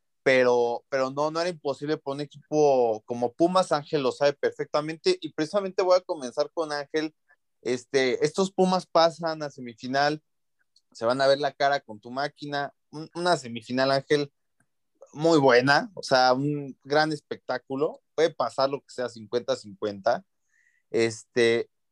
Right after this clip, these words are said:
y ahora va contra Necaxa en la liga. O sea, anímicamente Pumas ahorita está en las nubes,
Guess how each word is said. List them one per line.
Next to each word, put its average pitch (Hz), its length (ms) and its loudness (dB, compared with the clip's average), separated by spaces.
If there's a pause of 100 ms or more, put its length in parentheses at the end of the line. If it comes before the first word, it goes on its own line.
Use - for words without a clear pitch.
(340)
y 143 100 -2
ahora 185 200 6
va 196 120 4
contra 202 320 -2
Necaxa 160 440 -8
en 160 80 -6
la 139 80 -2
liga. 160 420 -4
O 127 60 -12
sea, 147 140 -6
anímicamente 151 680 -6
Pumas 165 420 -6
ahorita 143 360 -6
está 151 800 -2 (1000)
en 123 200 -6
las 131 180 2
nubes, 156 600 0